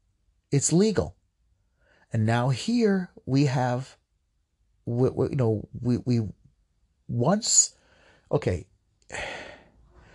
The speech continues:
you see now in the Anglican Church, the Anglican Church in the Lambeth Council,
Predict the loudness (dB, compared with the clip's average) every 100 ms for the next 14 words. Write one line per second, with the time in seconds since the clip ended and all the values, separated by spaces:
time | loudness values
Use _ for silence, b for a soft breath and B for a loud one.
0 | B 0 2 4 2 4 2 2 -2 -4
1 | _ _ _ _ _ _ _ _ _ _
2 | _ _ 2 4 4 0 -2 -4 -4 -4
3 | -4 -6 -10 -8 -2 0 0 0 -2 0
4 | 0 0 0 -6 -8 _ -6 -2 0 0
5 | 0 2 4 2 2 0 -4 -6 -4 -4
6 | -2 -4 -4